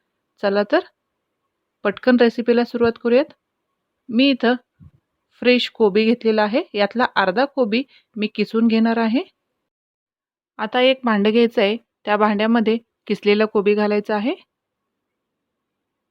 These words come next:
कोबीमध्ये भरपूर असं पाण्याचं प्रमाण असतं, ते पाण्यात, अ, ते पाणी आपण कोबीचं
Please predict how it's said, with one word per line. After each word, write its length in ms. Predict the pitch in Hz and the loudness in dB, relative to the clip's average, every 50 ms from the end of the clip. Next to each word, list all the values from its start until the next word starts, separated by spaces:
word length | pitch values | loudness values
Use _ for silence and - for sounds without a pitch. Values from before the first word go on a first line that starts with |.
| _ _ _ _ _ _ _ _ _ _ _ _ _ _ _ _ _ _ _ _ _ _ _ _ _ _ _ _ _ _ _ _ _ _ | _ _ _ _ _ _ _ _ _ _ _ _ _ _ _ _ _ _ _ _ _ _ _ _ _ _ _ _ _ _ _ _ _ _
कोबीमध्ये 540 | - 240 233 220 254 269 294 285 254 269 262 | 0 0 2 4 4 4 4 4 4 2 2
भरपूर 460 | 214 247 208 208 202 - 240 262 269 | 2 2 2 2 0 0 0 2 2
असं 200 | 262 - - 254 | 2 2 2 -2
पाण्याचं 460 | 254 - 214 190 190 202 202 - 220 | 0 0 0 0 0 0 -2 -2 -2
प्रमाण 360 | 214 - 214 208 208 208 208 | -2 -2 -2 0 0 0 0
असतं, 340 | 208 208 - - - 185 190 190 _ _ _ _ _ _ _ - | -2 -2 -4 -4 -6 -6 -6 -6 _ _ _ _ _ _ _ -8
ते 40 | 208 | -6
पाण्यात, 380 | 208 - 208 190 190 190 196 190 _ _ _ - | 0 0 0 2 2 0 -4 -6 _ _ _ -12
अ, 200 | - 180 180 180 175 - | -8 -6 -6 -6 -4 -4
ते 60 | 208 | -4
पाणी 340 | 202 - 202 190 185 196 214 | -2 0 0 0 0 0 -2
आपण 340 | 208 202 - 220 208 220 214 - | -2 -2 0 0 0 -2 -2 -4
कोबीचं 460 | - 190 170 196 190 196 196 180 | -4 -4 -2 -2 -2 0 -2 -2